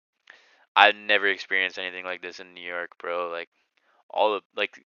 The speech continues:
some people down here are crazy, bro. Like, some of my coworkers don't even, they, they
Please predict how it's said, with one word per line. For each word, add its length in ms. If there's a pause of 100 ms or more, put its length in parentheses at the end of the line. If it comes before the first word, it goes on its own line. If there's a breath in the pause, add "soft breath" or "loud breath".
some 220
people 280
down 220
here 240
are 40
crazy, 960
bro. 280
Like, 160 (500 soft breath)
some 180
of 40
my 100
coworkers 500 (180)
don't 220
even, 260 (380 soft breath)
they, 120 (100)
they 140